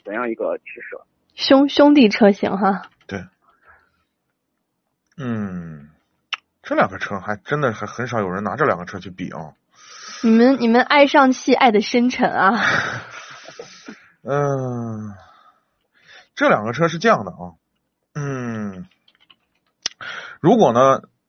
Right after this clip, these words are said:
Speaker 3: 嗯，是手动挡的话，我觉得这两个车呢，都可以考虑，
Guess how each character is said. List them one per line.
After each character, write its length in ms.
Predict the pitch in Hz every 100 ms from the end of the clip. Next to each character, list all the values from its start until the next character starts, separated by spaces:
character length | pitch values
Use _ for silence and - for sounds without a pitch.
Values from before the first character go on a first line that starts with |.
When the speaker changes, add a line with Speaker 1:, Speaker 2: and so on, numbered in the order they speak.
| _ _ _ _ - _ _ _ -
Speaker 3:
嗯， 680 | 123 117 110 107 107 104 - _ _ _ _ _ _ _ -
是 180 | 185
手 240 | - 127 107
动 220 | 226 196
挡 180 | 104 87
的 80 | 92
话， 220 | 107 82 _ _ _
我 160 | 104 110
觉 160 | 127
得 380 | 151 131 98 65 - - _ -
这 100 | 190
两 220 | 120 90
个 80 | 107
车 220 | - 156
呢， 160 | 123 92 - _ _ _ _ _ _ _ _ - - - -
都 100 | 247
可 160 | 143
以 40 | 110
考 200 | - 71
虑， 180 | 78